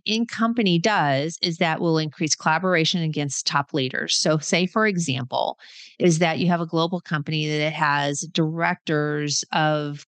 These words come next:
countries, right? So those directors leading countries come together and operate just like a peer advisory council,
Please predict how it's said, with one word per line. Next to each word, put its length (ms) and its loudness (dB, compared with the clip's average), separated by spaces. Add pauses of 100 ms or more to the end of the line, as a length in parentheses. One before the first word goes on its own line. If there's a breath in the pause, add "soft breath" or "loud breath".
countries, 600 -2 (320)
right? 300 0 (400 loud breath)
So 480 4
those 420 -4
directors 760 0
leading 300 0
countries 580 0
come 280 2
together 640 0 (260 soft breath)
and 300 4 (200)
operate 800 0
just 460 2
like 420 0
a 60 -16
peer 180 0
advisory 500 0
council, 600 -6